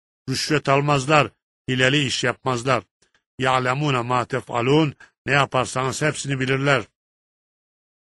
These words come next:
Melek İngilizce mi bilir, Arapça mı bilir, Farsça mı bilir, Kürtçe mi bilir, Türkçe mi bilir? Her şeyi bilir. Allah onu o görevli şekilde yaratmıştır.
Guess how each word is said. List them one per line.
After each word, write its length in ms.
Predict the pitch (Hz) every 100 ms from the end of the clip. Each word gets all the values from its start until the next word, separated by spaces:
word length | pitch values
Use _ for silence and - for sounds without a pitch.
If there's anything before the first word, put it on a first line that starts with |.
| _ - _ _ _ _ _ 113
Melek 320 | 120 127 131
İngilizce 580 | 131 131 135 117 151 180
mi 100 | 170
bilir, 320 | 139 107 - _ _ _
Arapça 440 | 123 127 123 - 156
mı 140 | 175
bilir, 240 | 151 139 107
Farsça 500 | - 123 - - 156
mı 120 | 170
bilir, 240 | 151 123
Kürtçe 400 | - 143 - 160
mi 140 | 180 165
bilir, 160 | 143
Türkçe 380 | - 135 - 156
mi 140 | 180 175
bilir? 240 | 151 107 _ _ _ _ -
Her 160 | 120
şeyi 320 | 113 123 123 127
bilir. 260 | 143 113 -
Allah 280 | 113 120
onu 220 | 113 120 135
o 160 | 156
görevli 560 | 135 131 120 135 175 147 _ _ _ _ -
şekilde 500 | - 120 123 120 143
yaratmıştır. 720 | 127 110 - - - 101